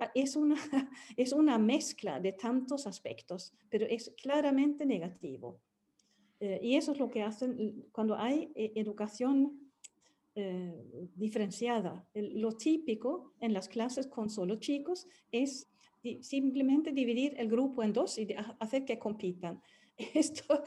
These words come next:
eh, es, hace maravillas, funciona muy bien y es muy divertido. Y, y eso es lo que interesa a, a los chicos. Ven muy bien. No hay ningún chico que no vea que esto es un truco por parte del, del maestro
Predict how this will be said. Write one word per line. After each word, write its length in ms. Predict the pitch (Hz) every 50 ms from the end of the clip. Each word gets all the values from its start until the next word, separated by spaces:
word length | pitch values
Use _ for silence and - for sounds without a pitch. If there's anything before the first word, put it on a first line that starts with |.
| - - - - - _ _ -
eh, 440 | 233 208 180 - - - - 214 -
es, 200 | 220 220 - 240 - -
hace 240 | 247 277 269 -
maravillas, 680 | 285 277 269 254 285 277 285 294 311 311 311 359 349 -
funciona 380 | - 277 262 262 269 254 254 240
muy 160 | 240 240 226 220
bien 320 | 226 226 226 254 339 415 - - - -
y 100 | 247 240
es 100 | 240 247
muy 140 | 214 190
divertido. 760 | 170 180 185 180 202 - - 453 480 359 226 160 - 185 - _ _
Y, 100 | - 254
y 200 | - - 226 254
eso 160 | 311 311 -
es 80 | 277 -
lo 120 | 226 196
que 220 | - - 202 202 -
interesa 640 | 214 226 220 226 226 220 247 254 - 240 226 208 196
a, 80 | 202 - - - - _
a 60 | - 208
los 160 | 196 190 190
chicos. 500 | - - 143 - - - - - - _ _ _ - _ _ _ _ 196
Ven 360 | 202 247 269 311 302 285 262 269 294
muy 300 | 247 233 233 226 226 214
bien. 360 | 202 220 185 147 - - - - - -
No 180 | 202 214 220 220
hay 160 | 226 226 226
ningún 380 | 226 226 233 226 247 277 277
chico 260 | 277 - - 262 254 262 262
que 140 | 262 - 214
no 120 | 208 202
vea 300 | 185 214 226 233 233 254
que 120 | 254 - 202
esto 200 | 220 - - 233
es 140 | 226 - 240
un 100 | 214 214
truco 460 | - 262 277 277 277 302 330 330 - - - _
por 160 | - - 233 -
parte 300 | - 185 185 180 196 185
del, 420 | 196 202 220 - 220 214 190 -
del 140 | - 175 180
maestro 540 | 214 277 330 330 - - - 311 339 339